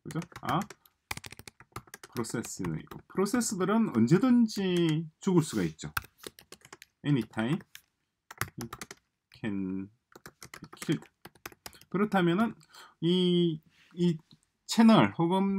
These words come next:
소켓에 담지되어 있던, 음, 이 채널이나, 어, 이, 이, 이것들은 기본적으로 소켓이, 그러니까 얘네도 프로세스이고, 그리고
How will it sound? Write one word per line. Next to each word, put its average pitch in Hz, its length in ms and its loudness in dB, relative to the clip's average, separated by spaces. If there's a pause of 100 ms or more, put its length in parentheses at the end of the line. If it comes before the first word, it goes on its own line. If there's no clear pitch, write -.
소켓에 208 680 0
담지되어 160 1000 6
있던, 95 480 -2 (120)
음, 107 120 -6 (500)
이 131 340 0
채널이나, 170 580 2 (460)
어, 113 180 -2
이, - 240 -6 (220)
이, 151 200 2
이것들은 170 380 4
기본적으로 175 720 2
소켓이, 175 840 0
그러니까 147 220 -2
얘네도 156 480 0
프로세스이고, 147 800 -2
그리고 196 560 0